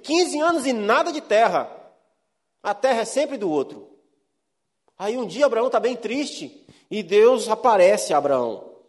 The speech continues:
Tá lá, ah, em Gênesis capítulo quinze, Deus aparece a Abraão. E Deus então vai reanimar o coração de Abraão. Deus diz pra Abraão: "Abraão, eu não esqueci de você não, rapaz."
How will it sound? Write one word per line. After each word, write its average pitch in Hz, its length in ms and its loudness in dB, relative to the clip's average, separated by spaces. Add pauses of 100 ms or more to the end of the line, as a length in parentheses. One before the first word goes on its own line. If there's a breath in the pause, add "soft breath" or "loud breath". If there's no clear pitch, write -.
(600)
Tá 185 140 -2
lá, 196 280 2 (1400 soft breath)
ah, 151 560 -2 (140)
em 160 180 0
Gênesis 175 480 -2
capítulo 190 380 -4
quinze, 202 680 -4 (160 loud breath)
Deus 214 220 -2
aparece 233 540 -2
a 220 80 0
Abraão. 196 720 -4 (800 soft breath)
E 208 100 -10
Deus 247 380 -4
então 285 420 -6
vai 262 320 -4
reanimar 294 920 -2
o 285 100 -2
coração 262 500 2
de 240 80 0
Abraão. 208 500 0 (420 loud breath)
Deus 247 280 -6
diz 294 180 -10
pra 285 120 -4
Abraão: 269 200 -2
"Abraão, 269 680 0 (800)
eu 214 120 -4
não 311 80 -4
esqueci 339 280 -6
de 320 60 -12
você 349 300 -4
não, 349 320 -4
rapaz." 143 560 -10